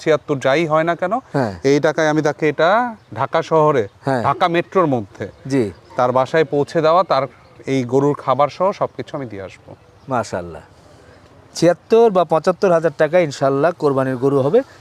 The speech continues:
Speaker 2: সেটার সাইজ কিন্তু আপনারা দেখলে একটা ধারণা পেলেন নিশ্চয়। এরপরে আর একটা একটু দেখাই ভাই।
Speaker 1: শিওর ভাই।
Speaker 2: জি, চলেন। আর একটা ছোট গরু কিন্তু আপনারা দেখতে পাচ্ছেন, দেশাল গরু তো একটু লাফালাফি বেশি করে, তিরিং বিরিং করে। এটার ওজন কেমন হয়েছে ভাইয়া?
Speaker 1: এটা একশো পঞ্চাশ কেজির মতো আছে এখন।
Speaker 2: আচ্ছা।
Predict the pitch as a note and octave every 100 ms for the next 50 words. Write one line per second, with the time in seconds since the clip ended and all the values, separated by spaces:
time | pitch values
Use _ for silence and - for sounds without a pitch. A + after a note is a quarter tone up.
0 | - - D3+ D3 - D3+ E3+ - E3+ E3+
1 | D3 D3 C#3 D3+ B3+ F3 B2+ A#2 C3+ A2+
2 | G#2+ G2+ F#2+ G2 - G2 - - G3+ G3
3 | G#3+ - A3 - A3+ A3 F#3 F#3 E3+ E3+
4 | G#3+ G#3 D3 A2+ E3+ - - C3+ - -
5 | C3 G#2 - - - - - D3 F3+ -
6 | F#3+ - E3+ F3 D#3+ E3+ D#3+ D#3+ D#3 C#3+
7 | D#3 C#3+ C#3+ - D3 D3 - D3+ D#3 -
8 | F3+ F3+ F#3+ F#3 G3 E3+ C#3 C#3 D#3+ E3
9 | D3 D3+ C3+ C#3+ C#3+ B2 A2+ - - -
10 | A3+ G#3 G3+ F3+ E3 D3+ C#3 C3 A#2+ -
11 | - A3+ C4+ C4 A#3+ G#3 G#3+ G3+ D3+ B2+
12 | A2+ G#2+ A#2 C#3+ C#3+ F3+ F3+ F#3 D#3+ F3+
13 | D3+ C#3+ - C3+ D3 C3 C3 B2+ C3 A#2+
14 | - D#3+ F3+ C3+ D3+ A#3 G#2+